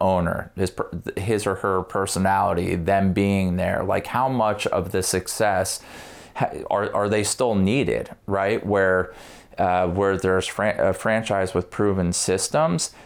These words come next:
they're still gonna have access to those systems. All those, everything should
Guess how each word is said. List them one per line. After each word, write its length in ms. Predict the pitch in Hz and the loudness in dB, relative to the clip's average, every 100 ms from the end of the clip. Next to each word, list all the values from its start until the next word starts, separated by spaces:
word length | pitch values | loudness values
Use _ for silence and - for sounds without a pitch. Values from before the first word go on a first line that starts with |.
| - - | -20 -4
they're 200 | 113 143 | 0 0
still 240 | - 151 | 0 0
gonna 180 | 117 107 | 0 0
have 300 | 104 104 98 - | 0 0 -2 -2
access 540 | 101 104 - 90 90 | -6 -6 0 0 0
to 160 | - 95 | 0 0
those 280 | 87 90 90 | 4 4 2
systems. 580 | 101 98 - 82 82 - | 0 0 0 0 0 0
All 200 | 98 104 | 2 4
those, 480 | 98 98 98 - | 4 4 2 0
everything 720 | - 92 - 117 135 - 104 90 | -2 0 2 0 0 0 -2 -2
should 300 | - 101 | -2 -4